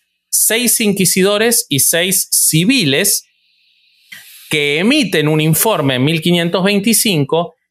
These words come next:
en el que determinan que realmente,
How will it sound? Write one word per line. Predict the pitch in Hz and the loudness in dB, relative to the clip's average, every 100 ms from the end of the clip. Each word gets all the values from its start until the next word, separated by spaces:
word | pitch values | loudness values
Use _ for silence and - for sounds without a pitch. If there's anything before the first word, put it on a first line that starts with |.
| - | -6
en | 156 175 | -2 0
el | 185 185 | 0 0
que | 190 | 0
determinan | 190 185 190 202 247 277 151 139 185 202 _ _ _ _ _ | 0 0 0 2 4 4 2 0 -2 -6 _ _ _ _ _
que | - 220 466 466 _ _ _ _ _ _ _ _ | -2 -2 -2 -8 _ _ _ _ _ _ _ _
realmente, | 156 202 254 262 233 240 240 233 226 220 | -2 0 2 2 2 4 2 2 0 0